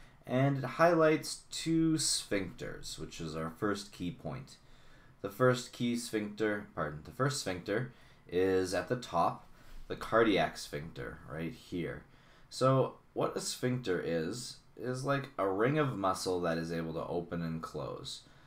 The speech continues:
So the cardiac sphincter is at the top. I like to think of it like, 'cause it's near the heart. And then there's the pyloric sphincter, and it is near the, um, pyloric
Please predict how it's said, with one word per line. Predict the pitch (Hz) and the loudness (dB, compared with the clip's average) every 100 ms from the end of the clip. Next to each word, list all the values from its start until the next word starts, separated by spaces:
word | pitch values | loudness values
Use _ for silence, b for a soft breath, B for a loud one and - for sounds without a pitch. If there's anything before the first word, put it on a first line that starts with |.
| B | B
So | - 127 | -4 0
the | 131 | 0
cardiac | 127 147 160 175 170 | 2 2 6 6 4
sphincter | - 135 131 131 123 | 0 0 0 2 4
is | 120 113 | 4 2
at | 104 104 | -2 -2
the | 117 | -6
top. | - 95 95 - - - - - | -2 4 4 2 -10 -20 -20 -8
I | 87 | -2
like | 98 104 | 0 -2
to | 104 | -6
think | 98 90 | -8 -4
of | 90 82 | -2 -2
it | 85 - | -4 -4
like, | 80 78 | -8 -8
'cause | - 78 | -10 -12
it's | 73 - | -10 -6
near | 85 85 | -4 -2
the | 82 | -4
heart. | 82 - 82 95 - - b b b b b | -6 -4 -4 -4 -10 -18 b b b b b
And | 95 | -6
then | 104 | -2
there's | 117 120 | -2 -2
the | 120 | -4
pyloric | - 110 104 110 147 139 131 | -2 2 4 6 6 4 2
sphincter, | - 92 85 82 80 85 - b b b b | -6 -6 -6 -6 -6 -6 -8 b b b b
and | 87 95 98 98 98 98 | -8 -4 -2 -2 -4 -6
it | - 101 107 | -4 -2 0
is | 101 95 | 0 -2
near | 101 104 98 | -2 0 0
the, | 90 92 92 87 b b b b - | 0 -2 -4 -6 b b b b -6
um, | 82 80 80 82 82 82 85 85 80 - - - - | -4 -2 0 0 0 -2 -4 -8 -12 -20 -20 -18 -10
pyloric | - 92 87 95 98 95 - | -4 -2 0 2 2 2 -2